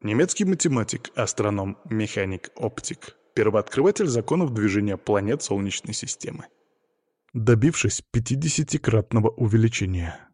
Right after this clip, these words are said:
Но это здоровенные бандуры длиной в несколько метров. Пока приходится пользоваться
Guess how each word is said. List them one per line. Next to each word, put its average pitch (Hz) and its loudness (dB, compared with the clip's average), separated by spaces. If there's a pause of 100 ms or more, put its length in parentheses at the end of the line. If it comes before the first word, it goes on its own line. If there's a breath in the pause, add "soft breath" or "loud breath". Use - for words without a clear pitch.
(280)
Но 113 4
это 135 4
здоровенные 156 6
бандуры 143 6
длиной 123 6
в 110 0
несколько 107 0
метров. - 0 (840)
Пока 220 2
приходится 185 2
пользоваться 160 0